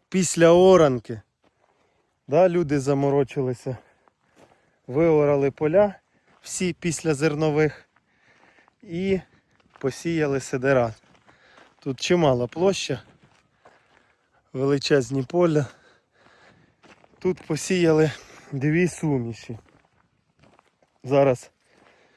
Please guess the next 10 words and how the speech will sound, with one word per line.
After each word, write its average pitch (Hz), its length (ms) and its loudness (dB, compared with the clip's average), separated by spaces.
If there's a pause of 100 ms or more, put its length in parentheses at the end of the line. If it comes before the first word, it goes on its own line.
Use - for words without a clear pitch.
(120)
подивимося, 139 640 0
як 131 240 0
вони 131 240 -4 (1200)
виглядають 131 840 -4
тут. 110 160 -16 (1900)
Яка 131 360 -6
картина. 123 680 -4 (1120)
Покажу 127 520 -2
вам 123 160 0
масштаби. 120 840 0